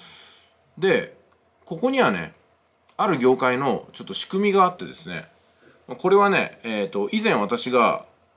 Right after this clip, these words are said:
あの、為替を学ぶ時に教わったんですけども、例えばなんですよ。例えば、日清のカップラーメンがあります。カップラーメンの原材料費を海外から仕入れてるとしますよね。そうすると、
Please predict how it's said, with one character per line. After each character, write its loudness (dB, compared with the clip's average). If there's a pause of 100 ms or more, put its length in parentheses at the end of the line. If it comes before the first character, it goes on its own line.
(260)
あ -14
の、 -10
為 -2
替 4
を 2
学 2
ぶ -10
時 -6
に -6 (140)
教 -8
わ -4
っ -12
た -8
ん -10
で -14
す -20
け -16
ど -12
も、 -10 (640)
例 2
え 4
ば 2
な -2
ん -10
で -20
す -20
よ。 -16 (280)
例 2
え 2
ば、 2 (500)
日 -2
清 -2
の -6
カ -4
ッ -10
プ -6
ラ 4
ー 2
メ -6
ン -18
が -20
あ -20
り -20
ま -20
す。 -20 (600)
カ -2
ッ -4
プ -2
ラ 4
ー 4
メ 0
ン -2
の -4
原 0
材 4
料 2
費 -10
を 0 (100)
海 0
外 0
か -6
ら -6
仕 -4
入 -4
れ -12
て -18
る -18
と -20
し -18
ま -14
す -18
よ -20
ね。 -12 (340)
そ -2
う 0
す -4
る -4
と、 2